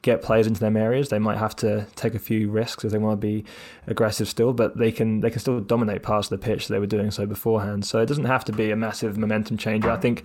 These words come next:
it gives the, the team who, who have a player sent off, it gives you that kind of psychological, uh, impact where you feel like you've got to little, be a little bit more defensive. But if you're coached well, you don't have to be necessarily. And I thought, I thought Brentford did a good job of not,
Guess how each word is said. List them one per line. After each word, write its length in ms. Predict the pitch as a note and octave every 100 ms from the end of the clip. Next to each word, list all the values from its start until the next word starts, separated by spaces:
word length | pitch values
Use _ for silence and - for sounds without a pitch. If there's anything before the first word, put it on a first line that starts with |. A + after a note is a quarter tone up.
| -
it 40 | -
gives 240 | B2+ G#2
the, 380 | A2 A2 G#2+ G#2 - -
the 400 | A#2+ A2 G#2+ G#2
team 360 | - B2+ A#2 A2
who, 380 | G#2+ G#2+ G#2+ A2 -
who 180 | A2+
have 160 | G#2+ G#2
a 60 | G2+
player 260 | - G#2
sent 160 | G2+ G2
off, 180 | A2 -
it 120 | -
gives 160 | A2
you 40 | G#2+
that 120 | G#2
kind 140 | - G#2
of 160 | G2
psychological, 840 | - G#2+ G2 G#2+ G2 - G#2 G#2 - - - - - -
uh, 260 | - - - -
impact 520 | A#2 A#2 - G2 -
where 80 | C3+
you 80 | G2
feel 180 | -
like 180 | A2 G2+
you've 100 | G#2+
got 120 | G2
to 60 | G#2+
little, 420 | G#2+ G#2+ - A2
be 120 | -
a 40 | A2
little 160 | G2
bit 120 | F2+ G2
more 80 |
defensive. 480 | G2 A2 G2+ - G#2+
But 260 | - G#2 -
if 120 | C3
you're 80 | C3+
coached 340 | - A#2+ G#2
well, 160 | A#2 A2+
you 60 |
don't 160 | G2+ G2+
have 240 | G#2 G#2+
to 60 | -
be 100 | G#2
necessarily. 600 | G#2 G#2 - A#2 G#2+ G#2+
And 100 | A2
I 60 | G#2+
thought, 360 | - A#2 G#2+ - - - - -
I 60 | A#2+
thought 160 | A#2+
Brentford 240 | A#2+ A#2 G#2
did 100 | A2
a 60 |
good 160 | G#2+ A2
job 240 | A#2 A2
of 80 | G#2
not, 280 | G#2+ A2 E2+